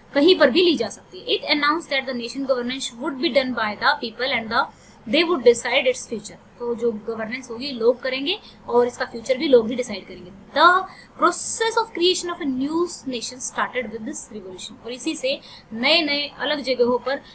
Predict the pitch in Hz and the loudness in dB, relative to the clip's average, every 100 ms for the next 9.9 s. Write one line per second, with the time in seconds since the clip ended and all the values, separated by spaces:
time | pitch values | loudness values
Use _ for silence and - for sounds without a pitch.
0 | - 240 233 262 214 220 - 214 - 202 | -10 -6 -2 0 -2 -6 -8 -8 -8 -10
1 | - - - - - - - 302 208 277 | -20 -20 -20 -20 -20 -20 -4 -2 2 2
2 | 415 381 - - 277 - - 330 311 285 | 2 -2 -2 0 0 -2 -6 -6 -6 -6
3 | 233 220 247 - - - - 294 294 403 | -6 -6 -6 -18 -20 -20 -10 -6 -4 0
4 | 381 381 403 370 285 214 269 311 269 277 | 0 0 -2 2 2 2 -4 -4 -2 2
5 | 320 349 330 311 311 311 294 254 294 285 | 2 0 -4 -2 -2 -2 -2 -2 -4 -2
6 | 254 269 240 226 285 349 320 - 349 330 | 0 0 -2 -4 -6 -4 -6 -6 -6 -6
7 | 311 330 320 311 359 359 349 294 247 233 | -6 -6 -6 -4 0 2 2 0 -2 -4
8 | 220 226 220 262 247 240 247 240 240 233 | -8 -10 -10 -8 -8 -6 -8 -8 -10 -12
9 | 214 233 226 214 226 220 226 240 | -12 -14 -14 -8 -8 -8 -8 -10